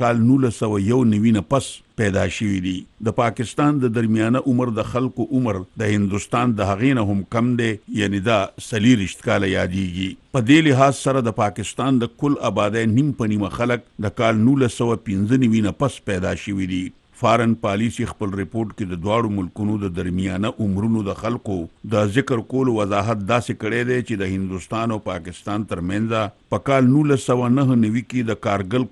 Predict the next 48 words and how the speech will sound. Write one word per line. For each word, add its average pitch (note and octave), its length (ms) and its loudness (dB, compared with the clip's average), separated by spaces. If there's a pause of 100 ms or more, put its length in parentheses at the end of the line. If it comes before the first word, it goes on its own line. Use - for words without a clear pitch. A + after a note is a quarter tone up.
کم G2+ 200 0
جنگ A2+ 220 0
شوی C3+ 300 0
دی، G2 80 0 (360)
دغه C#3 240 2
وخت A#2 220 0
د G#2+ 160 0
دې B2+ 180 2
درمیانه A2 440 0 (120)
عمر A#2 240 -2
خلک A#2 380 -4
یا A#2 180 -2
خو G2 120 -6 (100)
ډیر G#2+ 120 -2 (120)
کم F#2+ 120 -4 (140)
عمره C#3 240 2
وو G#2+ 180 0 (280)
او F#2+ 40 0 (120)
یا B2 180 2
اډو G2 300 -2
پیدا G2+ 280 2 (140)
نو. F#2+ 100 0 (340)
په A#2 120 0
دې C3+ 200 4
خلکو C3+ 280 -2
کې B2 180 -4
به G2+ 160 0
ډیرو D3 180 4 (120)
خلکو B2+ 340 -4
ته F#2+ 380 -4
د G2+ 120 -4
کال A#2+ 180 0 (120)
دوه B2 160 2
زره A2 200 0
یو A#2+ 140 2 (120)
په G2 140 -2
دسمبر G2+ 400 -2 (100)
کې G#2+ 560 -2
نوي C3 240 6
ډیلي A2 240 2
کې A#2 240 0
د G2 140 0
هندوستان G#2 580 0
په A2 140 -4
پارلیمان G2 600 0
شوې A#2 320 -6
ترهګر F#2+ 460 -4
حمله G2+ 260 0